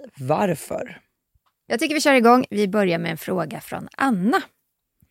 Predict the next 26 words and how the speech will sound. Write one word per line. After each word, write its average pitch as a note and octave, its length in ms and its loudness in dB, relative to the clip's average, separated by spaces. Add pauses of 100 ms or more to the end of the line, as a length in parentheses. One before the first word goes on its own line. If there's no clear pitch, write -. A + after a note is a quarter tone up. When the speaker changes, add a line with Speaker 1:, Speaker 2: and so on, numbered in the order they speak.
(360)
Speaker 2:
Man C4 160 0
hör E4+ 140 4
ju F#4 100 4
mycket F#4 240 -2
om G#3+ 100 2
kungens D4 540 0
fritidsintressen E3+ 920 -6
med F3 180 -4
jakt - 440 -4
och F#3 80 -8
bilar, E3 580 -6
båtar - 500 -4
och D#3 120 -10
scouter. - 540 -10 (420)
Men A#3+ 200 0
vad C#4 180 2
gör B3 220 2
drottningen C4+ 440 -6
när G4+ 80 -4
hon G4+ 80 -4
inte G4 140 -8
jobbar? G3 360 -6 (260)
Har F3+ 360 -6
hon D#4 140 -2
några D4+ 340 -4
fritidsintressen? F3+ 840 -6